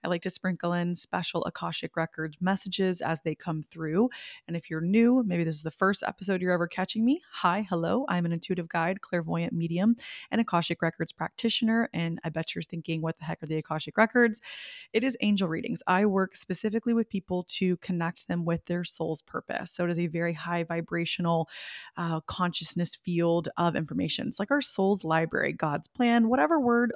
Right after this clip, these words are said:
lands for you. It's all one and the same. We're all speaking the universal language of love. So come one, come all, everyone is welcome here. This is a safe space. If you're a beginner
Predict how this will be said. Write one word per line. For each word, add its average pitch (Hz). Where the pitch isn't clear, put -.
lands 185
for 202
you. 196
It's 269
all 277
one 247
and 240
the 226
same. 208
We're 196
all 185
speaking 180
the 180
universal 170
language 165
of 151
love. 160
So -
come 214
one, 202
come 185
all, 180
everyone 185
is 165
welcome 170
here. 170
This 165
is 160
a 170
safe 226
space. 202
If -
you're 165
a 160
beginner 226